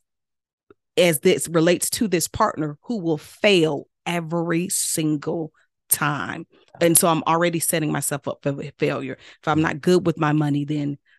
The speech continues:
that's another failure. If I don't understand, you know, uh, the biblical worldview as it relates to what does it mean to submit to your husband? What does it mean to, as a man, to lead my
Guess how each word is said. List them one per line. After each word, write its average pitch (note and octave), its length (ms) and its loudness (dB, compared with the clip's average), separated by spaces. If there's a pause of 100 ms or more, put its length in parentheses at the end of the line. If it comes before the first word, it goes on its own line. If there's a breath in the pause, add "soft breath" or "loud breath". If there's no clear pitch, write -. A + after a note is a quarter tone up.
(180)
that's D3+ 260 0
another D3+ 300 0
failure. D3 380 -4
If C#3 100 -10
I D3 80 -4
don't D3+ 180 -4
understand, D#3+ 640 -2 (320 soft breath)
you E3 140 -4
know, D3 220 -4 (280)
uh, D3 340 -2
the C#3+ 120 -4
biblical D#3+ 440 2
worldview D3+ 520 0
as D3 240 -2
it D3+ 60 -4
relates D3 480 -6
to D3+ 380 0 (300 soft breath)
what D3+ 220 0
does G#3+ 160 2
it D#4+ 100 0
mean C#4 380 4
to F3 160 -4
submit D3+ 480 -2 (180)
to - 120 -6
your D3+ 140 -2
husband? C#3 480 -8 (360 soft breath)
What D3 200 0
does G3 160 4
it B3 160 0
mean C4+ 420 4
to, - 300 -2
as D#3 140 -8
a D3+ 40 -4
man, D3+ 320 -2
to - 140 -8
lead D#3 460 -2
my D3 180 0